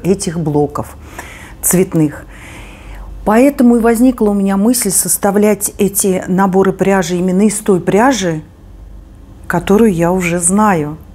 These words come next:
и знаю, как она себя поведет. Вот ресурс у этой, а, нитки, м, с эластаном есть вязать до спиц номер шесть с половиной. То есть, ну, я попробовала.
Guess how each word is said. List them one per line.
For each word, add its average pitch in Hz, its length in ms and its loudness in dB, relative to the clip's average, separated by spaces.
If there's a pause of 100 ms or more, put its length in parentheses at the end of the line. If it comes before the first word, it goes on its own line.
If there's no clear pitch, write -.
(120)
и 170 60 -6
знаю, 180 240 -2
как 190 240 -6
она 180 120 -2
себя 175 300 -2
поведет. 165 480 -6 (380)
Вот 190 180 2
ресурс 233 560 2
у 202 140 2
этой, 226 480 2 (280)
а, 180 240 -4
нитки, 165 640 -4 (260)
м, 165 280 -4
с - 120 -6
эластаном 180 680 0
есть 185 500 0 (100)
вязать 180 680 0
до 202 480 2
спиц - 640 -6
номер 185 520 -2 (260)
шесть - 380 0
с - 40 -4
половиной. 180 520 0
То 170 120 -4
есть, - 140 -4
ну, 147 60 -2
я 143 140 -2
попробовала. 151 720 -2